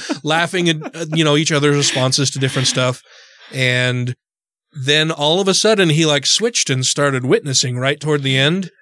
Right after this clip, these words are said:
Speaker 2: And he said, "Well, so what I believe," and, and this is, like I say, after we'd been trading jokes back and forth, and he starts witnessing, and he says, "So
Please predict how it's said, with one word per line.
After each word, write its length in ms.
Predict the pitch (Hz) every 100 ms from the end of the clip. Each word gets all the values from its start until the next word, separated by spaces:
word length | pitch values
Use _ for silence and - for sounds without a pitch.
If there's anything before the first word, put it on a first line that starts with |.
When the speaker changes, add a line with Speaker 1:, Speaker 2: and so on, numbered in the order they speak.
| _
Speaker 2:
And 140 | 135 131
he 100 | 131
said, 180 | 139 135
"Well, 460 | 151 147 139 131 135 - - -
so 180 | - 156
what 140 | 143 151
I 160 | 233
believe," 760 | 208 180 143 139 139 143 139 139 _ -
and, 200 | 151 156 -
and 160 | 185 165
this 180 | 254
is, 140 | 233 165
like 180 | 170 175
I 40 |
say, 160 | 165 139
after 400 | 147 185 - 190
we'd 200 | 185 156
been 220 | 165 160
trading 400 | 170 160 160 156
jokes 280 | 147 139 -
back 200 | 131 127
and 100 | 117
forth, 320 | 131 123 - - - - _ _ _ 147
and 200 | 139 139
he 160 | 156
starts 300 | 147 156 143
witnessing, 400 | 180 208 147 147
and 60 | 143
he 60 | 135
says, 200 | 143 -
"So 360 | 151 143 139